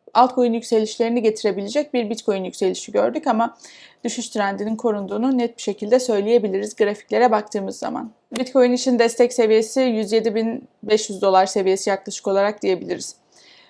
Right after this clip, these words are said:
Şimdi direnç olarak da yine düşüş trendinin devam etmesi halinde yüz dokuz bin sekiz yüzler yaklaşık seviyesi olacak ve bakalım trendi korumaya devam edecek miyiz?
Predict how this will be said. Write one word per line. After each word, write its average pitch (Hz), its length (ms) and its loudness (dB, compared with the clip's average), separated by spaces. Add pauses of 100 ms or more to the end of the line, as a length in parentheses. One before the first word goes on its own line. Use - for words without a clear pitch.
Şimdi 196 340 -6
direnç 220 340 0
olarak 202 380 2
da 269 40 2
yine 208 260 0
düşüş 214 260 -10
trendinin 208 540 -4
devam 208 300 2
etmesi 208 380 -6
halinde 214 580 2 (120)
yüz 214 160 -2
dokuz 220 280 2
bin 214 100 -2
sekiz 220 320 -4
yüzler 220 760 0 (240)
yaklaşık 233 680 -4 (400)
seviyesi 196 480 2
olacak 208 520 -2
ve 214 280 2 (1000)
bakalım 220 420 -4
trendi 214 540 0
korumaya 208 460 -2
devam 208 280 0
edecek 196 340 -4
miyiz? 214 240 -8